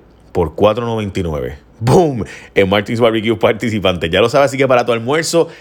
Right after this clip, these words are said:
es pollo fresco, pollo de aquí, todas las mañanas preparado. Cuatro noventa y nueve, un cuarto de pollo,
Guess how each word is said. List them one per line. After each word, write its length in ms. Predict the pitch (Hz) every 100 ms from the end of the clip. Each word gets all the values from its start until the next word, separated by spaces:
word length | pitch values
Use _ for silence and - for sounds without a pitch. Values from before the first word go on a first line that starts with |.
| -
es 200 | 120 120
pollo 440 | - 127 135 135
fresco, 640 | - - 127 107 - 127 107
pollo 320 | 104 113 117
de 140 | 107
aquí, 560 | 87 - 143 151 156 156 - - _ _
todas 220 | - 160 156
las 140 | 139
mañanas 320 | 131 123 123
preparado. 800 | 127 123 110 107 104 98 101 _ _ _ -
Cuatro 340 | 107 110 110
noventa 280 | 107 104 104
y 40 |
nueve, 260 | 98 95 95
un 120 | 90
cuarto 340 | 85 95 - 98
de 120 | 95
pollo, 500 | 113 113 110 107